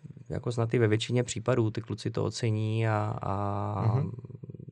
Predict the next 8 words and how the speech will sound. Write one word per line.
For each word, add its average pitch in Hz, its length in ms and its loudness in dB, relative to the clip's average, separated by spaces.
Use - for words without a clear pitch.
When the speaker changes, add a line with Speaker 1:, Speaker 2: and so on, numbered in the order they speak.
Speaker 1:
věřím, 110 380 2
že 117 100 6
do 113 60 4
budoucna 113 500 4
právě 113 240 4
nějakých 110 320 -2
těch 120 260 4
různých, 113 500 0